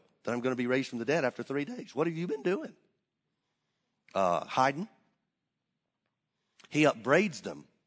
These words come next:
for their hardness of heart, for their unbelief. Well, if he hasn't given something to believe in, he's being unjust in upbraiding them for not believing.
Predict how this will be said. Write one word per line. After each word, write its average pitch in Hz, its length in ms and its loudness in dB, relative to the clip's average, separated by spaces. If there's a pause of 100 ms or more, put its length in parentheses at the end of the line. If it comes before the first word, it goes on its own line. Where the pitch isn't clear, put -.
(720)
for 127 100 -2
their 113 100 2
hardness 123 320 2
of 110 120 -8
heart, 147 200 0
for 117 80 -6
their 110 160 0
unbelief. 127 400 -2 (640)
Well, 156 220 4
if 156 80 0
he 156 80 2
hasn't 156 320 0
given 143 240 0
something 139 380 -4
to 113 60 -2
believe 156 300 0
in, 147 200 -2 (360)
he's 147 200 -2
being 135 320 0
unjust 123 520 0
in 131 100 0
upbraiding 120 520 0
them 120 160 0
for 117 120 -8
not 107 200 0
believing. 165 400 -2